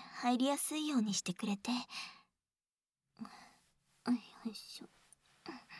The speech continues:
よいしょ。はい、パイ釣りの準備が整いました。完全にエッ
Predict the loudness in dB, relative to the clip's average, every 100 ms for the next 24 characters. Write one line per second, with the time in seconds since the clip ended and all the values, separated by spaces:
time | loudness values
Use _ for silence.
0 | -16 -18 -20 -20 -20 _ _ _ _ _
1 | _ -12 -6 -6 -4 -4 -6 -8 -12 -16
2 | -16 -16 -20 _ _ _ _ _ _ _
3 | _ _ -12 -10 -12 _ _ _ _ -16
4 | -14 -14 -18 _ _ _ _ _ _ _
5 | _ _ _ _ _ _ _ _ 0 2
6 | 0 -6 -14 -16 _ _ _ _ _ 4
7 | 8 8 8 8 6 6 4 4 6 6
8 | 4 4 8 8 8 4 -2 0 -2 -4
9 | _ _ _ _ _ _ _ _ _ _
10 | _ _ _ _ _ _ -4 4 8 8
11 | 8 8 6 6 6 4